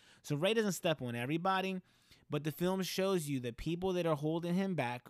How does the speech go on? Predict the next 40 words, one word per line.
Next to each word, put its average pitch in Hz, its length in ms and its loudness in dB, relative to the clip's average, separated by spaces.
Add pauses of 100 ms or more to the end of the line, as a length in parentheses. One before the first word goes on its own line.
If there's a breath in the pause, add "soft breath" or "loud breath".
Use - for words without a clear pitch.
(100)
or 131 100 -2
at 131 80 0
least 143 200 -2
not 139 220 -4
completely 143 420 -4
on 131 260 -2
board, 117 260 -2
like 113 120 -8
his 131 120 -4
wife's 143 240 -2
character 135 300 -2
isn't 123 380 -6
holding 131 320 -6
him 131 140 -2
back, 123 320 -6 (380 loud breath)
but 156 100 0
she's 180 80 -2
not 190 160 0
completely 147 560 0
on 135 280 0
board. 113 300 -4
She - 120 -2
does 160 220 0 (100)
create 143 240 0
a - 20 -2
lot 135 140 0
of 123 60 0
hurdles 120 300 2
for 123 100 -4
him 117 320 -2 (140)
earlier 135 340 4
in 113 120 -2
the 110 80 -4
film. 110 360 -6 (640 loud breath)
And 143 200 2
then 139 380 4 (200)
when 143 300 4
it 135 80 -6
all 170 340 6
shifts, - 640 -2